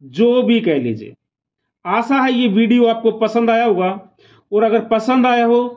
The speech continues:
तो मेरे मुल्क के सम्मानित साथियों, वीडियो को लाइक कर दो, शेयर कर दो, सब्सक्राइब कर दो,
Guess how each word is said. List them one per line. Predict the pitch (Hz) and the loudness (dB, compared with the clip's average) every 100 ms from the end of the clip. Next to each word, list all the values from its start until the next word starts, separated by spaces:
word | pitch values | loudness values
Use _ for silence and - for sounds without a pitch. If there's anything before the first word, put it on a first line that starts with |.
| - | -2
तो | |
मेरे | 196 208 | 2 2
मुल्क | 208 202 202 | 2 0 0
के | |
सम्मानित | 196 180 165 160 156 151 | -2 0 0 2 0 -2
साथियों, | - 175 262 262 262 269 277 - - - | -6 -2 -2 2 2 2 0 -4 -18 -6
वीडियो | 180 180 196 | -2 2 2
को | 180 165 | 2 2
लाइक | 160 226 233 | 2 0 0
कर | 226 | -2
दो, | 190 220 220 | 2 2 2
शेयर | - 175 180 | 2 0 0
कर | 175 180 | 0 -2
दो, | 165 180 | 0 0
सब्सक्राइब | 180 147 - 139 123 113 | 0 -4 -4 -4 -4 -4
कर | 117 | -8
दो, | 113 110 | -8 -12